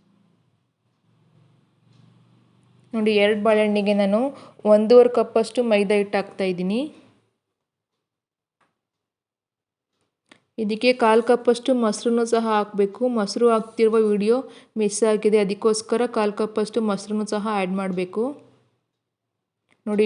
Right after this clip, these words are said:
ನೀರೇನು ಹಾಕೋಗಿಲ್ಲ, ಅದೇ ಬಾಳೆಹಣ್ಣಿಂದು ಇದಕ್ಕೇನೆ ಫುಲ್ ಹಿಟ್ಟೆಲ್ಲ ಕರೆಕ್ಟಾಗಿ ಆಗುತ್ತೆ. ನೋಡಿ ನೀವು ಬೇಕಾದರೆ ಹಾಕ್ಕೊಬೋದು, ಕಲಸಿದ ಮೇಲೆ ಗೊತ್ತಾಗತ್ತೆ. ಇದು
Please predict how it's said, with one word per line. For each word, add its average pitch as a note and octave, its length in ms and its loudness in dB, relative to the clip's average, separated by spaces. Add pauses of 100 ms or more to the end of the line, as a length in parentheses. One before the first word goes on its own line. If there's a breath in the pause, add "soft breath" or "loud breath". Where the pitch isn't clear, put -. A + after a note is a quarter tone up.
ನೀರೇನು A3+ 420 2
ಹಾಕೋಗಿಲ್ಲ, G#3 520 0 (120)
ಅದೇ G3+ 100 2 (140)
ಬಾಳೆಹಣ್ಣಿಂದು G#3+ 580 0 (400 loud breath)
ಇದಕ್ಕೇನೆ A3 480 0 (160)
ಫುಲ್ G#3+ 240 0
ಹಿಟ್ಟೆಲ್ಲ G#3+ 340 2 (100)
ಕರೆಕ್ಟಾಗಿ G#3 440 -2
ಆಗುತ್ತೆ. G3 380 -4 (1160)
ನೋಡಿ G#3+ 400 2
ನೀವು A#3 220 0
ಬೇಕಾದರೆ G#3+ 460 0
ಹಾಕ್ಕೊಬೋದು, G#3 560 -2 (100)
ಕಲಸಿದ G#3+ 400 0
ಮೇಲೆ A#3 240 0
ಗೊತ್ತಾಗತ್ತೆ. G3 520 -4
ಇದು F3 100 -4